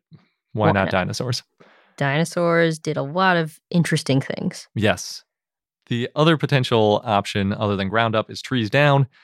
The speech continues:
Speaker 1: And this one is just way simpler to imagine. I think it's probably the preferred option. It fits easier with the birds that we know of and some of the dinosaurs we know of,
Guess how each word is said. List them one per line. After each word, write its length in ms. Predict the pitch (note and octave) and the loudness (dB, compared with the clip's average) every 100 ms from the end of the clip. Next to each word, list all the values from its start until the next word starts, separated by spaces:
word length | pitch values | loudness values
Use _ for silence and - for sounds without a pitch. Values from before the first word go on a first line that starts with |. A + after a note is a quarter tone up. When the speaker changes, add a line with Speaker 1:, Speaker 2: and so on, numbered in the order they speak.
| _ _ _ - | _ _ _ -2
Speaker 1:
And 540 | A2+ G#2 G2+ F#2+ G2+ - | 2 2 0 -4 -10 -2
this 180 | C#3 B2+ | 0 2
one 160 | G#2+ F#2+ | 2 0
is 100 | F2 | -2
just 240 | G2+ - | -6 -4
way 320 | G2+ G2 F#2 | 0 2 2
simpler 560 | F2+ G#2+ F#2 F#2+ F2+ F2+ - | 0 -2 0 0 -2 -4 -6
to 100 | G#2+ | -6
imagine. 580 | F#2+ G#2+ G#2 F#2+ G2 G2 - _ _ _ _ - | -2 0 0 0 -4 -6 -10 _ _ _ _ -2
I 100 | G#2 | 0
think 400 | G2+ A2 G2 - - | 4 2 2 -2 -6
it's 240 | G#2 - - | -6 -6 -16
probably 1040 | - - G#2+ A#2 C#3+ D3+ D#3 E3 E3+ E3+ E3 - | -20 -6 0 2 2 -2 0 0 2 2 0 0
the 80 | D3 | -2
preferred 720 | - D3+ - D#3 E3 E3 D3+ - _ _ - | 0 -2 2 4 4 2 -2 -8 _ _ -4
option. 640 | D3 D#3 - - D#3+ D#3 - _ _ - | 2 2 0 0 4 4 2 _ _ -4
It 260 | B2+ A#2 | -4 -4
fits 460 | - - D3 - - C#3 | -4 2 2 0 -12 -6
easier 500 | A2+ F#2+ G2 F#2 F2+ | -4 -2 0 0 0
with 240 | G2+ G2 | -2 0
the 200 | G#2+ F#2+ | 0 0
birds 360 | E2 G#2 G2 - | 2 2 2 -2
that 140 | G#2 | -2
we 100 | G2 | 0
know 180 | F#2+ F#2+ | 2 2
of 100 | F2+ | 2
and 200 | F#2 F#2 | -4 -4
some 120 | G#2+ | -4
of 60 | F#2+ | -4
the 60 | |
dinosaurs 480 | F2+ G2 F#2 G2+ F2 | -2 -2 -2 -4 -4
we 80 | F#2+ | 0
know 160 | F#2 | 0
of, 80 | F#2 | 0